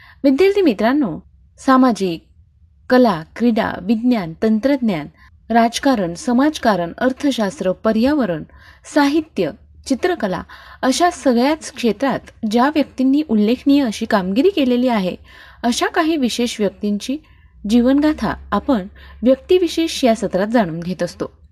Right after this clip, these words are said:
आजच्या या व्यक्तिविशेष या सत्रात आपण नारायण सीताराम फडके म्हणजेच ना. सी. फडके यांच्याविषयीची माहिती घेणार आहोत. चार ऑगस्ट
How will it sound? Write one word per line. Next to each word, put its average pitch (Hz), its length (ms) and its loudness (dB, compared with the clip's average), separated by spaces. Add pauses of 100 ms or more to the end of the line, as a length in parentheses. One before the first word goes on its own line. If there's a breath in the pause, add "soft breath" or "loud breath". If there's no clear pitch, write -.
(400 soft breath)
आजच्या 285 340 2
या 220 200 2 (240)
व्यक्तिविशेष 262 800 0
या 220 100 2
सत्रात 214 460 -4 (380 loud breath)
आपण 202 340 -2 (180)
नारायण 247 600 2
सीताराम 226 500 0
फडके 240 420 -2 (380)
म्हणजेच 269 460 2 (360 soft breath)
ना. 285 340 4
सी. 254 340 -2 (100)
फडके - 340 0 (220)
यांच्याविषयीची 233 840 0
माहिती 196 320 0
घेणार 175 260 -2
आहोत. 175 200 -2 (440)
चार 233 180 4
ऑगस्ट 226 420 0